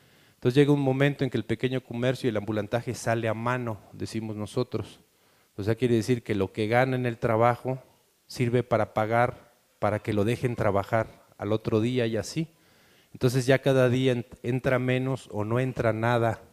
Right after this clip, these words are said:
a la casa. Y entonces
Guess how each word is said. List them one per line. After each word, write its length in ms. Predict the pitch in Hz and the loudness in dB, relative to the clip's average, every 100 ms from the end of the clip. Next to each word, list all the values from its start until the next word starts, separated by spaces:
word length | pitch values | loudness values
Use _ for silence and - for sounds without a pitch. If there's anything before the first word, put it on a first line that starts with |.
| _ _ _ _ _ _ _ | _ _ _ _ _ _ _
a 100 | 92 | -8
la 120 | 92 | -4
casa. 420 | - 170 - 101 - _ _ _ _ _ - | 0 0 0 -6 -8 _ _ _ _ _ -8
Y 40 | |
entonces 520 | 101 120 127 113 - | 0 2 2 -2 -8